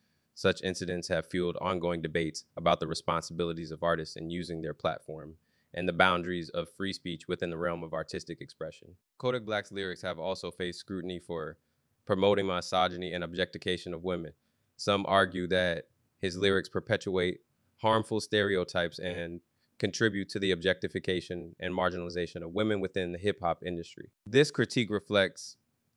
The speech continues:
broader discussions about the repres-, the representation and treatment of women in music and the responsibility of artists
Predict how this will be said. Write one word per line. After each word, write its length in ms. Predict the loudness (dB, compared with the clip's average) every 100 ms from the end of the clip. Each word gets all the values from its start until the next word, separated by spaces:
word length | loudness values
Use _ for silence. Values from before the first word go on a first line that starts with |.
| _ _ -4
broader 320 | 4 6 6
discussions 600 | 4 0 0 0 -2 -8
about 300 | -4 -4 -4
the 60 | -2
repres-, 920 | 0 0 -2 -6 -8 -14 -18 -20 -10
the 140 | -6 -2
representation 800 | -2 -2 -4 -4 -2 -2 -2 -8
and 80 | -8
treatment 360 | -6 -6 -6
of 60 | -8
women 280 | -8 -6 -8
in 80 | -6
music 440 | -6 -6 -8 -12 _ _ _ _ _
and 140 | -2 2
the 80 |
responsibility 760 | 2 2 0 0 -2 -2 -2 -4
of 140 | -8 -4
artists 680 | 0 2 0 -8 -14 -18